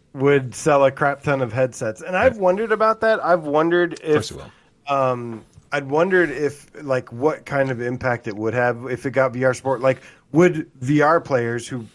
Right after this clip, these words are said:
Speaker 1: typically, for the most part, until, until you, like, a month ago or something, uh, you know, most V R players I know at least didn't really play Fortnite. Um, and then would Fortnite players be, have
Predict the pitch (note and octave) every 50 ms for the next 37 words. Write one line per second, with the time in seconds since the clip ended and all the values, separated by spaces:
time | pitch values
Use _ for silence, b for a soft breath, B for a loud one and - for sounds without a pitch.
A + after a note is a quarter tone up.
0 | _ _ - - G3 G3+ G3 G3+ - - D3+ C#3 B2+ A2+ - B B B B B
1 | B - A#3+ G3 F3+ F3+ F#3 F3+ - D3 B2+ A#2 B2 C3+ C3 - F3+ F#3+ F3+ E3+
2 | D#3 C#3 C#3+ C#3 C3 E3+ F#3 F3+ D#3+ D3+ D3+ D#3+ D#3 D3 D3 C3+ - B2 A#2+ B2
3 | C#3+ E3 D#3+ - B2+ A2 A#2 A2+ A2 G#2+ G#2+ - - A2+ A2 A#2+ A2+ A2+ A2+ -
4 | b b b b b b C3 C#3+ C#3 C#3 D3+ D3 C3 B2+ C3 D3 D#3+ D#3 - -
5 | C#3+ D3+ C#3+ C#3 C3+ C#3 - C#3+ C3 B2+ A2+ A#2 A#2 B2+ C3 B2+ B2 A2+ G#2+ G2
6 | A2+ A#2 A2+ G#2+ - - - C3 B2+ _ _ _ - C#3 C#3+ C#3+ C3+ B2 G#2+ A2
7 | A#2 B2+ C3+ C3+ C3 B2 A2+ - - - C3+ C3 A#2 A2 - C3+ D3 D3 G#2+ G2+
8 | G#2+ G2+ G#2+ A#2+ - B B B B B B B - C#3 C#3 C#3 C3 C#3 C3 C#3+
9 | D#3 D#3+ D#3+ D3+ D#3 D3+ D3+ C3+ - E3+ F#3+ F3+ C#3 C#3+ C3 A#2+ - C3 B2+ B2
10 | B2 C3 C3 C3 - - C#3+ C3+ C3 C3+ B2+ B2 C3+ C3 B2+